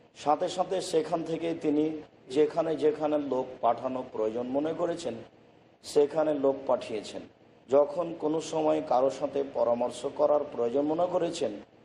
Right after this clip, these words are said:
তখন তিনি তাই করেছেন। যেমন আমরা একটা পরামর্শের ঘটনা বুখারী মুসলিম থেকে পেশ করতে পারি, সেটা হলো এই যে হুনাইনের যুদ্ধে কিছু লোক এবং কিছু অর্থ সম্পদ রাসূলের হাতে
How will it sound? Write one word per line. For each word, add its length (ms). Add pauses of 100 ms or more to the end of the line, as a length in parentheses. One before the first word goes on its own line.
(100)
তখন 340
তিনি 320
তাই 300
করেছেন। 600
যেমন 260
আমরা 280
একটা 260
পরামর্শের 640
ঘটনা 460 (600)
বুখারী 300
মুসলিম 440
থেকে 220
পেশ 280
করতে 280
পারি, 240 (440)
সেটা 280
হলো 200
এই 260 (760)
যে 140
হুনাইনের 880
যুদ্ধে 680 (640)
কিছু 300
লোক 420
এবং 420
কিছু 540 (560)
অর্থ 340
সম্পদ 680
রাসূলের 500
হাতে 440